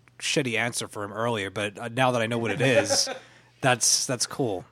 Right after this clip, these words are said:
Speaker 1: I might actually read that.
Speaker 2: Yeah.
Speaker 1: There you go.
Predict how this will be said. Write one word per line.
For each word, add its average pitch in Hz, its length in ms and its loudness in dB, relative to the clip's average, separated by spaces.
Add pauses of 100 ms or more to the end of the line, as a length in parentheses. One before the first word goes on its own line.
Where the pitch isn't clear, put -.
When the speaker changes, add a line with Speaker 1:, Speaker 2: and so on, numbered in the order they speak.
(100)
Speaker 1:
I 113 80 -8
might 120 160 0
actually 113 280 -2
read 107 160 -10
that. 90 180 -6 (920)
Speaker 2:
Yeah. 151 220 8
Speaker 1:
There 101 100 -2
you 110 60 -4
go. 95 200 -4